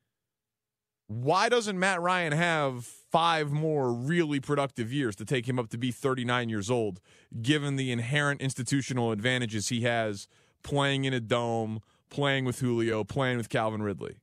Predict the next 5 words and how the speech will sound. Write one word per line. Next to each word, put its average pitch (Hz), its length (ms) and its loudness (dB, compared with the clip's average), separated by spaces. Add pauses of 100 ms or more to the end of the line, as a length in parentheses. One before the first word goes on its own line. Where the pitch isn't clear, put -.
(1600)
So, - 120 -2
yeah, 147 300 2
I 165 400 2
absolutely 151 800 2
think 113 480 -4